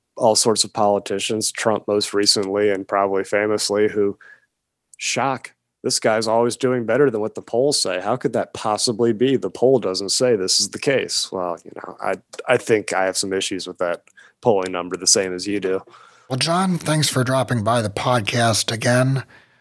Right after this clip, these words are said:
Speaker 2: I'm sure we'll see you again soon because, you know, obviously you and I are capable of solving the world's problems right here on this podcast when you and I get together. So, uh, I've gotta have you back, and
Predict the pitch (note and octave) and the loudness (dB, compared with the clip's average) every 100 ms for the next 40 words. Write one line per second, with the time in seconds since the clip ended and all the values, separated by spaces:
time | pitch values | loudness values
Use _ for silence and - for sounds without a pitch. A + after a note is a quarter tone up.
0 | _ _ - G#2 G2+ - A#2 A2+ A2 G#2+ | _ _ -6 -2 0 0 2 2 2 2
1 | G2+ - B2+ A2+ G#2 A2 G2+ - B2+ C3 | 0 0 0 0 0 0 0 0 2 2
2 | B2 A2 C3 A#2 G#2+ - C#3+ C3+ E3 E3 | 0 0 0 0 -2 0 2 2 2 2
3 | C#3+ C#3+ C3 C#3+ C3+ B2+ C3 A#2+ - B2+ | 2 2 0 2 2 2 2 0 -2 0
4 | B2+ A#2+ A2+ F#2+ - B2 A#2+ G#2+ G2+ A#2 | 2 2 2 0 0 0 0 0 2 2
5 | A2+ - A#2+ A2+ A2+ A2+ G2 F#2 G2+ A2+ | 0 -2 0 2 2 0 -2 -2 2 2
6 | D#3+ D#3+ - B2 A#2+ A#2 - - - - | 2 2 0 2 4 2 -2 -14 -20 -20
7 | - - C3+ E3+ E3 D3+ - B2+ B2 B2 | -20 -2 2 4 2 0 0 0 0 0
8 | A2 G#2+ G2+ - A2 A#2+ C3+ B2 A#2 A2+ | 2 2 0 -2 0 2 4 2 2 0
9 | G#2+ A2+ G#2 G2+ G2 G2 - - - - | 0 0 2 2 2 -2 -8 -20 -20 -20
10 | - - - A2+ A2 G#2 G2+ A2+ G#2 C3+ | -8 -2 2 2 4 4 4 2 2 2
11 | B2 C3 A2+ F#2+ A2+ A#2+ - A2+ G#2+ | 4 2 0 2 2 2 0 -2 -2